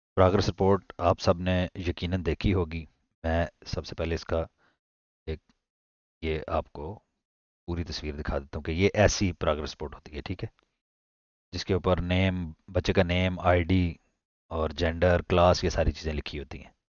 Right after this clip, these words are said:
ठीक है। और नीचे फिर उसके बाद रिजल्ट एंटर करना होता है। और अगर बोर्ड क्लास का बच्चा है, नाइन, टेंथ, फर्स्ट ईयर, सेकंड ईयर, तो यहाँ पे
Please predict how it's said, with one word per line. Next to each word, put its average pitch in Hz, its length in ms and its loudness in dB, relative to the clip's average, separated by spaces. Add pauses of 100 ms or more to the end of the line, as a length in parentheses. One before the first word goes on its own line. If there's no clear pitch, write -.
(140)
ठीक - 180 -8
है। 113 80 -4 (520)
और 85 220 6
नीचे 82 240 0
फिर 80 120 -4
उसके - 180 -6
बाद 80 180 2
रिजल्ट 80 300 0
एंटर 87 220 0
करना 95 260 2
होता 90 180 0
है। - 160 -4 (720)
और 80 300 2 (100)
अगर 101 200 6
बोर्ड 98 360 6
क्लास 98 240 10
का 95 120 2
बच्चा 85 260 2
है, 98 180 6
नाइन, 87 240 2
टेंथ, 85 200 2
फर्स्ट - 300 -6
ईयर, 85 180 0
सेकंड - 320 -4
ईयर, 85 120 -2
तो 87 100 -6
यहाँ 78 220 -2
पे 82 200 -4